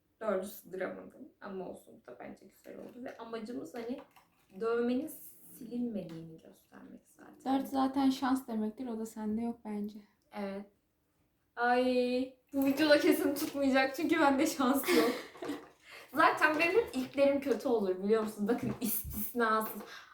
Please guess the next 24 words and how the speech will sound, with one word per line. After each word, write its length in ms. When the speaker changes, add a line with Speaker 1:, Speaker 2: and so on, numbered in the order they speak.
Speaker 1:
Ama 180
ikinciler 580
güzel 280
olur. 180
İkinci 420
videom 400
daha 180
güzel 320
olacak. 420
Bekleyin 480
beni. 200
O 220
yüzden 300
beni 180
takip 460
edin. 200
Çünkü 640
bu 140
arada 520
böyle 220
göstereyim. 640
Gözüküyor 340
mu? 180
Speaker 2:
Evet. 240